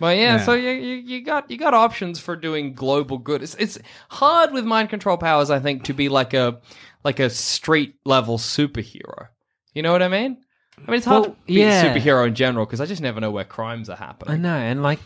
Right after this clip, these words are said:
Speaker 3: yeah, I don't even know how all the big boys know.
Speaker 1: Yeah, I don't. If I w-, if I had mind control powers and I decided to take the route of being a superhero
Speaker 3: Mm.
Speaker 1: and I got a costume and a mask,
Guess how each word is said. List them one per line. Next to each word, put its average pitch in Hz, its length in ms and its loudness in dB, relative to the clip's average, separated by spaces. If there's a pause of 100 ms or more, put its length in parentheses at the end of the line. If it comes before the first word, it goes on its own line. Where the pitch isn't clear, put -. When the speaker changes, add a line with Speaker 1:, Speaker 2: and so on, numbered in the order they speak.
(280)
Speaker 3:
yeah, 131 460 0
I 160 180 4
don't 170 200 2
even 127 160 0
know 120 120 2
how 113 360 0 (160)
all 127 180 2
the 113 80 2
big 123 240 -2
boys 104 340 -4
know. 98 280 -6 (180)
Speaker 1:
Yeah, 175 320 2
I 190 140 2
don't. 285 160 0
If 196 100 -2
I 233 140 6
w-, 247 200 0
if 196 220 0
I 208 160 4
had 196 220 2
mind 160 220 0
control 139 240 -4
powers 117 280 0
and 117 80 -2
I 113 60 0
decided 113 420 0
to - 60 -12
take 117 180 -6
the 113 80 -4
route 110 360 2
of 110 180 -6
being 123 260 2
a 113 40 -2
superhero 107 560 -4
Speaker 3:
Mm. 127 120 -2
Speaker 1:
and 107 160 -4 (200)
I 123 120 0
got 117 100 2
a 117 40 2
costume 117 480 0
and 107 60 0
a 107 40 0
mask, 110 480 2